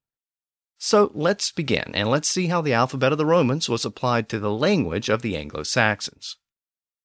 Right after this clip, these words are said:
A couple of episodes back, we looked at how the missionaries who accompanied Augustine to Kent began to write down the English language.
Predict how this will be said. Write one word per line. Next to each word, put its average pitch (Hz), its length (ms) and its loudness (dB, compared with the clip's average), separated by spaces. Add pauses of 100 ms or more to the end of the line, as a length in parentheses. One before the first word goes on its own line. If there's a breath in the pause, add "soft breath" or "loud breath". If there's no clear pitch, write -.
(420)
A 117 80 -6
couple 277 320 -2
of 151 80 0
episodes 120 480 -2
back, 71 400 -2 (120)
we 107 120 -4
looked 165 200 -2
at 165 120 -8
how 104 400 2
the 95 120 -8
missionaries 120 680 -2
who 107 100 -2
accompanied 98 480 -4
Augustine 98 540 -2
to 82 80 -14
Kent - 420 -2 (380)
began 160 320 2
to - 200 -8
write 120 280 2
down 95 240 0
the 92 100 -6
English 78 300 -8
language. - 480 -6